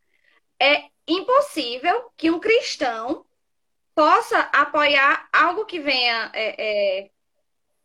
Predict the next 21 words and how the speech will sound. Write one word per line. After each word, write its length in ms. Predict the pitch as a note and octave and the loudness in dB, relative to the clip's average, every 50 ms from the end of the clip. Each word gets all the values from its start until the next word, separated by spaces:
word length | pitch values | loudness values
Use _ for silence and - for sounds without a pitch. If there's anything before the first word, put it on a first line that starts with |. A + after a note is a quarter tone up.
| _ _ _ _ _ | _ _ _ _ _
do 200 | A3 A#3 C#4 D4+ | -4 -4 -2 -2
feminismo. 720 | D4 D#4 C4+ C4+ C4+ C#4 C#4 C4+ B3 A3 G#3+ G#3 G#3 F#3 - _ _ _ _ _ | 0 0 0 0 0 -4 -6 -6 -8 -10 -10 -12 -16 -18 -20 _ _ _ _ _
Ah, 280 | - - E4+ F#4+ F#4+ D#4+ | 0 4 4 6 4 4
beleza, 500 | D4+ E4 F4 F#4 D#4 D4 D4+ D4 C#4 - | 4 4 4 4 4 2 2 2 0 -2
tem 160 | - C#4 D4 | -2 -2 0
lá 220 | C#4 C#4 C4+ C#4 | 2 2 2 2
as 100 | D4+ D4 | 2 -2
pautas 460 | - - C4 B3 B3+ B3+ C4 C4+ A3 | -2 -2 0 0 0 0 -2 -4 -6
de, 200 | G#3 A3+ A3+ A3 - | -8 -10 -14 -14 -14
de, 540 | G3 G#3+ A3+ A3+ A3+ A3+ A3 G#3+ G#3 G#3+ G#3 _ _ _ _ _ - | -16 -16 -14 -14 -12 -12 -12 -14 -14 -16 -20 _ _ _ _ _ -10
é, 460 | - G3+ G3+ G3 F#3+ F#3 F#3 F#3 - _ _ _ _ _ | -6 -4 -2 -2 -2 -4 -4 -8 -12 _ _ _ _ _
dos 360 | - - - C4+ C4+ C4+ C4+ C4 | -10 -2 2 2 2 2 0 -2
direitos 880 | D4 F4+ F4+ D4 B3+ B3 C4+ C#4+ D4 C#4+ C#4 C4 B3+ B3+ - C4 B3 C4 | -2 0 2 2 4 4 4 6 6 6 4 2 2 -2 -6 -8 -6 -6
e 160 | D4 D4 - | -6 -6 -2
tal, 260 | - B3 A#3 C4+ D#4 | 0 2 2 2 4
mas 280 | D#4+ E4 D#4+ D#4+ D#4 F4 | 4 2 2 2 0 -2
isso 360 | F#4+ A#4 A#4 - A#4 F4 - - - _ _ | -4 -4 -2 -4 -4 -6 -6 -8 -16 _ _
é 300 | - - - - - - - _ _ _ _ - | -2 0 0 0 0 -2 -6 _ _ _ _ -2
exatamente 640 | - C#4 D4 F4 F4+ - A4 G4 E4 D#4+ D#4 - | 0 2 2 2 2 0 0 0 0 -2 -2 0
do 140 | E4+ F4 F#4 | 0 0 0
feminismo? 800 | F#4 F4 C#4 C4 A#3 A#3 A#3+ C4 E4+ G#4 G4+ E4 - C#4+ C#4 | 0 -4 -4 -6 -8 -8 -6 -4 -4 -4 -4 -4 -6 -6 -8